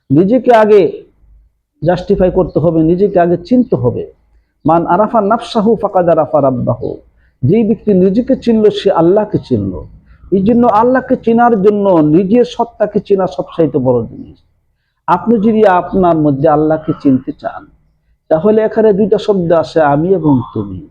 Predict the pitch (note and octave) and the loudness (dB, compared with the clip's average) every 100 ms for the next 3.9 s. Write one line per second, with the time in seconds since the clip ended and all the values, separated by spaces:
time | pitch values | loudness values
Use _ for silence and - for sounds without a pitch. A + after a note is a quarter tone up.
0 | _ _ _ D3+ - G#3+ G3 D#3 D#3+ G#3 | _ _ _ -4 0 0 2 0 0 2
1 | A3+ F#3+ F3+ E3 - D3+ C3 C3 C3 A2+ | 4 4 2 2 0 0 2 -2 -4 -8
2 | G2 - _ _ _ E3 E3 G#3+ G#3+ E3+ | -10 -20 _ _ _ -2 0 2 2 2
3 | E3 D#3 C3+ A2+ - B2+ A2+ A2 G#2 | 2 2 0 -2 -2 0 -2 -8 -14